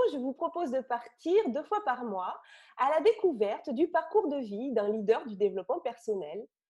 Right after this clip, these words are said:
qui, comme nous tous, a vécu des épreuves plus ou moins faciles, des moments parfois désagréables, mais qui avaient leur raison d'être.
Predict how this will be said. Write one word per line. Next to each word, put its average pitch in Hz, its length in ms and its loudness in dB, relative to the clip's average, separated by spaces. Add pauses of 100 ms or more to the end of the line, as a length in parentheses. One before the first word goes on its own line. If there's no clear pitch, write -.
(120)
qui, 277 140 -10
comme 453 240 6
nous 311 180 2
tous, 196 460 -12
a 277 120 0
vécu 294 400 -2 (140)
des 214 680 2 (220)
épreuves 220 400 -2 (100)
plus 220 160 -6
ou 220 60 0
moins 233 160 0
faciles, 285 480 -4 (380)
des 311 160 0
moments 381 240 4 (180)
parfois 320 440 2
désagréables, 285 920 0
mais 381 300 0 (100)
qui 359 280 -6
avaient 233 420 0
leur 202 260 -2 (240)
raison 202 300 0
d'être. 151 180 -14